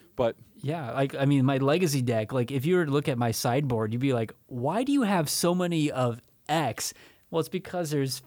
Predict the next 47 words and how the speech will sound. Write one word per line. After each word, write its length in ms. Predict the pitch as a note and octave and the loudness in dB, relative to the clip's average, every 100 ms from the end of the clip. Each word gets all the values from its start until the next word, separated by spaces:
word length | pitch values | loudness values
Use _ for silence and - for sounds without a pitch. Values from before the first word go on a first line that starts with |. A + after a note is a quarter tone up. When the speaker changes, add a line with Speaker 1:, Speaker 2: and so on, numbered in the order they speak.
| - | -10
Speaker 2:
fifteen 1040 | - G3 - - G3 E3+ D3+ C#3+ C3+ C#3+ - _ D3+ | -2 -2 -2 -2 2 2 2 2 0 -4 -14 _ 2
Elves 320 | E3 G3 - | 4 2 0
opponents, 500 | C3+ D#3 A#2 D3 D3 | 0 0 0 -2 -2
and 80 | C#3 | -2
of 80 | |
course 300 | B2+ F3+ F3 | -2 -4 -2
I'm 80 | D#3 | 0
gonna 120 | C#3 | 0
be 120 | B2 A#2 | 0 2
Speaker 1:
Yeah. 120 | B2 | 2
Speaker 2:
running 220 | B2 B2+ | 2 2
ag-, 140 | A#2+ B2 - | 0 -2 -6
<laughs> 120 | G3+ | -2
right? 220 | D#3 C#3+ D3+ | 2 2 0
Yeah, 220 | B2+ G2+ - - | -4 -6 -14 -14
yeah. 180 | - A#2 A#2 | -10 -10 -8
Speaker 1:
Yeah, 200 | B2 C#3+ | 0 2
yeah, 160 | D#3+ F#3+ | 4 4
yeah. 240 | F3+ A#2 G2+ | 4 2 -2
So, 360 | - F3 E3 - _ _ _ _ | 4 6 6 0 _ _ _ _
uh, 200 | D#3 D#3 - | 4 4 2
anyway, 360 | A3+ G#3+ D3+ B2 - | 0 4 4 2 -6
tangents 520 | - C4+ E4+ D4+ - | -4 -4 -2 -4 -4
aside, 640 | C3+ - C3+ G#2 E2 F2+ - _ _ - - - | -6 0 2 2 -2 -10 -16 _ _ -20 -20 0
I 140 | E3+ | 2
just, 240 | F3 E3+ - _ - | 4 0 -2 _ -12
standard 420 | - A3 B3 A3+ | 0 0 2 -2
seems 260 | A3 F#3 | -4 -4
cool. 480 | - F3+ F3+ G#3+ D4 - | -6 -2 2 0 -2 -8
It 100 | C#3+ | -6
seems 280 | - F3+ E3 | -4 -2 0
like 220 | E3+ - | 0 0
we're 120 | D#3 | -6
kind 180 | C#3+ E3 | 0 0
of 40 | D#3 | 2
in 80 | D3+ | 2
that, 200 | D3+ C3 | 0 2
like, 260 | A#2+ - _ _ _ _ | -2 -2 _ _ _ _
four 340 | - D3+ D3+ D#3 | -6 4 6 6
or 60 | |
five 600 | - D3 C#3+ C#3+ C3 A#2+ | 4 4 6 6 4 0
decks 380 | A#2 B2 B2+ - | 0 0 -2 -8
range, 600 | A2 A2+ A#2+ C3 C#3+ C3+ | -4 -2 -2 -2 -4 -4
like, 220 | A2+ G#2 | -4 -4
mono 280 | G#2+ A2+ A#2 | -4 -4 0
Speaker 2:
Okay. 60 | A#2 | -2
Speaker 1:
white, 540 | A2 A2 A2 A2 A2 | 0 2 2 0 -4